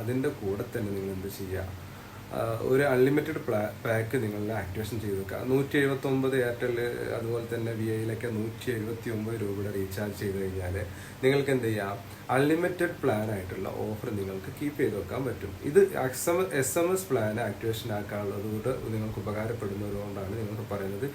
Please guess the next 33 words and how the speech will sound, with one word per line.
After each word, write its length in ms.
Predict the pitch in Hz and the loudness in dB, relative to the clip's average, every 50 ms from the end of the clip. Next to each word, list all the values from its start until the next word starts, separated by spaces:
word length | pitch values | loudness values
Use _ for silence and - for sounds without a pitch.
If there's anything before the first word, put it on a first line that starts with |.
| - - - - - | -8 -12 -4 2 8
ഇതുണ്ടെങ്കിലേ 460 | 143 185 160 147 143 139 135 135 135 131 127 | 8 8 10 8 6 6 6 6 6 6 6
നിങ്ങൾക്ക് 260 | 123 120 117 110 127 117 | 4 2 0 0 -2 -2
എന്ത് 120 | 110 113 | 0 -2
ചെയ്യൂ, 160 | 110 107 104 107 110 107 | -2 -2 -2 -2 -2 0
ഒ 20 | 110 117 113 113 | 0 0 0 -2
ടി 100 | 139 143 139 | -4 -4 -2
പിയും 160 | 147 156 139 123 120 | -2 -2 -2 -2 -2
കാര്യങ്ങളൊക്കെ 500 | 110 104 101 101 101 104 104 104 - 113 101 | -2 -2 -2 -2 -4 -6 -6 -6 -6 -6 -4
അങ്ങോട്ടും 500 | 95 95 95 101 107 110 - - 80 - - - - - - - - - - - 117 | -4 -4 -4 -4 -6 -6 -8 -8 -10 -10 -10 -14 -14 -14 -14 -14 -14 -12 -6 -2 2
ഇങ്ങോട്ടൊക്കെ 500 | 123 131 139 135 127 120 101 - 147 151 123 | 4 4 4 4 4 2 0 2 2 4 4
വരുള്ളൂ, 240 | 101 98 104 98 95 95 101 | 4 0 0 -2 -2 -2 -2
നിങ്ങൾ 160 | 104 107 113 107 101 | -2 -2 -2 -2 -2
മെസ്സേജ് 240 | 98 - 113 107 | -4 -2 -2 -2
അയക്കാൻ. 240 | 101 98 92 98 107 - - - - - - - - - - - - 156 | -2 -2 -2 -4 -8 -8 -10 -16 -20 -20 -20 -20 -20 -20 -14 -4 0 0
അപ്പൊ 180 | 151 - 170 170 170 165 170 | 2 4 6 4 4 6 6
അങ്ങനെയുള്ള 340 | 156 151 170 185 180 165 147 151 | 6 8 8 10 10 10 10 10
ഒരു 80 | 143 143 127 | 10 10 8
എസ് 160 | 113 - - 156 | 8 6 4 6
എം 60 | 156 175 | 6 6
എസ് 100 | 175 - - | 4 4 2
പ്ലാൻ 260 | 131 120 117 113 113 117 117 | 2 2 2 2 2 2 2
നിങ്ങൾ 180 | 120 117 117 117 113 | 2 2 2 0 0
എന്തായാലും 540 | 110 107 110 110 110 131 131 123 107 113 120 110 101 | 0 -2 -2 -2 0 2 4 4 4 2 0 -2 -2
ആക്ടിവേഷൻ 340 | 95 - 117 110 - 120 113 110 | -4 -4 -4 -2 -2 -2 -2 -2
ചെയ്തിരിക്കണം. 440 | 107 101 107 101 104 - 110 113 120 - - | -2 -2 -2 -4 -4 -4 -4 -4 -4 -4 2
ഇത് 80 | 143 165 160 | 6 8 8
എസ് 160 | 139 - - - 180 | 8 8 8 8 10
എം 60 | 180 | 10
എസ് 100 | 185 185 - | 8 8 6
പ്ലാൻ 220 | 170 143 131 127 123 117 | 6 8 8 8 6 6
അല്ല, 140 | 110 104 110 131 151 - - - - - - 147 | 4 4 2 0 -2 -4 -8 -12 -12 -6 4 6
നിങ്ങളുടെ 360 | 147 143 151 160 165 160 175 175 175 - - | 8 10 10 10 10 12 10 8 8 6 6
സിം 160 | - 151 160 | 6 6 8